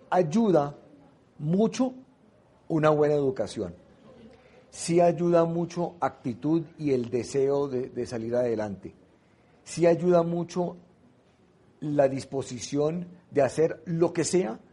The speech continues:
con tal de llegar a mi meta. Es clave establecer esa meta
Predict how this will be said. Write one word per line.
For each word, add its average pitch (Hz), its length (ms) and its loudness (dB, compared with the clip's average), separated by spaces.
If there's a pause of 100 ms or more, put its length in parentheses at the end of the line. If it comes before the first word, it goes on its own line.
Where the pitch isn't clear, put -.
(480)
con 135 260 2
tal 131 220 0
de 147 100 -2
llegar 113 300 -2
a 120 60 -4
mi 120 100 -8
meta. 98 380 -8 (600)
Es 139 260 -4
clave 175 420 4
establecer 135 600 -2
esa 95 200 -6
meta 92 340 -10